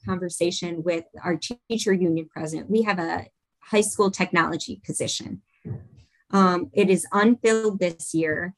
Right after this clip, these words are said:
We managed to get by this year with it being unfilled, but so we need to fill it for next year. I don't know how we're going to fill it. In New York State, there are two, two colleges that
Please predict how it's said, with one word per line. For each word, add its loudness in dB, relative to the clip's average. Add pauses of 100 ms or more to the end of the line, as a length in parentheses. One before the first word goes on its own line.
(320)
We 2
managed 0
to 2 (220)
get 0
by 0
this -2
year 0
with -8
it -4
being -4
unfilled, -6
but -8 (500)
so 0
we -2
need 0
to -4
fill -2
it -4 (220)
for 0
next -4
year. -4 (500)
I 4
don't 2
know -2
how 4
we're 0
going -2
to -10
fill -4
it. -14
In 4
New 0
York 0
State, 0
there -2
are -2 (100)
two, 4 (440)
two 6 (180)
colleges 0 (420)
that 6